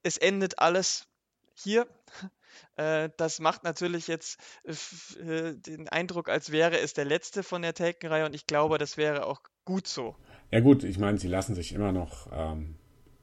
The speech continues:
Speaker 2: na gut, ein bisschen spoilern. Die lassen sich ja immer noch eine Möglichkeit, dass es weitergehen kann.
Speaker 1: Ja, gut,
Speaker 2: Ja,
Speaker 1: das
Speaker 2: also
Speaker 1: ist jetzt
Speaker 2: das
Speaker 1: kein
Speaker 2: ist,
Speaker 1: Spoiler, das
Speaker 2: es
Speaker 1: weiß
Speaker 2: ist
Speaker 1: ich
Speaker 2: jetzt
Speaker 1: bei
Speaker 2: nicht so, dass es, dass man weiß, dass es muss nicht der letzte sein, ja.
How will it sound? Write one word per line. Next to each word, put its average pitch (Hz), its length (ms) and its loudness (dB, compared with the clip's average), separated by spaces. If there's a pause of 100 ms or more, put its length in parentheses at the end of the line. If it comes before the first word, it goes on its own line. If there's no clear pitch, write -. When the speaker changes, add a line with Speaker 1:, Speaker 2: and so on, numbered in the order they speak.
(180)
Speaker 2:
na 92 60 -6
gut, 95 320 -2
ein 87 120 -6
bisschen 95 320 -2
spoilern. 92 560 2 (920)
Die 139 60 6
lassen 123 320 2
sich 101 160 -8
ja 101 100 -4
immer 98 200 -4
noch 85 180 -8
eine 90 80 -8
Möglichkeit, 85 500 -8
dass 69 120 -6
es - 100 -12
weitergehen 73 480 -10
kann. - 200 -12 (680)
Speaker 1:
Ja, 143 180 6
gut, 113 100 -2
Speaker 2:
Ja, 120 160 8
Speaker 1:
das - 100 2
Speaker 2:
also 127 200 8
Speaker 1:
ist 123 60 8
jetzt - 20 6
Speaker 2:
das 117 100 6
Speaker 1:
kein 120 100 4
Speaker 2:
ist, 120 60 0
Speaker 1:
Spoiler, 156 360 8
das 143 140 -2
Speaker 2:
es - 60 -8
Speaker 1:
weiß 143 200 4
Speaker 2:
ist 127 140 0
Speaker 1:
ich - 40 2
Speaker 2:
jetzt 117 180 6
Speaker 1:
bei 156 160 8
Speaker 2:
nicht 156 120 -4
so, 110 300 4
dass 101 260 0
es, - 260 -6
dass 104 220 0
man 90 180 -2
weiß, 92 400 0
dass - 360 0
es - 220 -2
muss 123 380 6
nicht 110 280 -2
der 95 100 0
letzte 95 380 -2
sein, 71 320 -6
ja. 101 200 -2